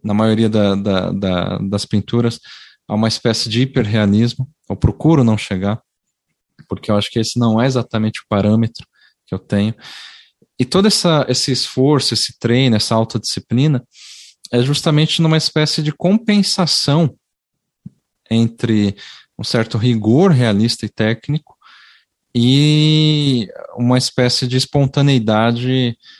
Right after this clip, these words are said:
que dá certo, né? Como o Sargent diz, né? Que aquarela é, é, a definição de aquarela pra ele é um acidente que dá certo. É, então é sempre acidental a aquarela. É, não, não tem como você evitar isso,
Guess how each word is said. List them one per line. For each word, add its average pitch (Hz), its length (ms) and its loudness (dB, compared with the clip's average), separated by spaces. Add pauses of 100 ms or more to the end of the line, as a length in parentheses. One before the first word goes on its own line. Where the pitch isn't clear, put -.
(280)
que - 80 -10
dá 120 200 0
certo, 110 560 -2
né? 98 120 -2
Como 98 400 -2
o 101 40 -6
Sargent 123 520 0
diz, 107 240 0
né? 104 140 -2
Que - 120 -8
aquarela 117 600 0
é, 117 260 0
é, 57 360 -6
a - 80 -4
definição 117 480 0
de 151 60 2
aquarela 127 320 0
pra 127 200 -2
ele 143 80 0
é 143 40 0
um 143 40 2
acidente 127 480 -2
que - 100 -8
dá 120 140 -2
certo. - 460 -6 (920)
É, 101 420 2
então 139 220 0
é 143 60 0
sempre 208 460 0
acidental 107 760 -4
a 95 80 -10
aquarela. 98 600 -6
É, - 80 -8
não, 101 180 -6 (600)
não 120 100 0
tem 147 180 0
como 147 680 2
você 120 420 -2
evitar 131 600 2
isso, - 480 -6